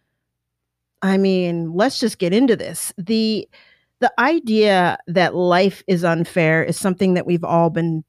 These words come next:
told, right? Since day one, since we could understand English or whatever language you may have spoken first.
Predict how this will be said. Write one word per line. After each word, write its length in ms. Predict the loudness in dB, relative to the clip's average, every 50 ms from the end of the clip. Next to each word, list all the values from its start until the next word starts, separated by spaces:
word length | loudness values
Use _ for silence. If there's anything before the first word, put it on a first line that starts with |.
| _
told, 560 | -8 -2 0 0 0 0 -2 -8 -12 -16 -20 _ _
right? 340 | -2 0 0 0 -2 -4 -10 -18 _ -18
Since 360 | -14 -6 -2 -2 -2 -2 -2
day 380 | -6 -4 0 2 4 6 6 4
one, 340 | 4 2 -2 -4 -6 -8 -8
since 260 | -6 -4 -4 -2 -2
we 100 | -2 -2
could 380 | -2 0 2 2 2 2 0 -4 -8 -14 -20 -20 -6 -2
understand 1200 | 2 2 2 4 4 2 2 2 0 -6 -4 0 2 4 4 4 4 2 2 2 0 0 -2 -2 -6 _ _ _ _ _
English 640 | 2 4 4 4 4 2 0 -2 -2 -4 -6 -6 -2 0
or 140 | 0 2
whatever 380 | 2 4 4 4 4 4 2 2
language 560 | 2 2 2 2 2 0 0 -2 -2 0 2
you 100 | 2 4
may 220 | 4 2 2 0 2
have 280 | 0 0 -2 -4 -8
spoken 520 | -14 -6 -2 0 0 0 0 0 -2 -2 -2
first. 600 | -2 -2 -2 -2 -4 -6 -10 -14 -16 -18 -20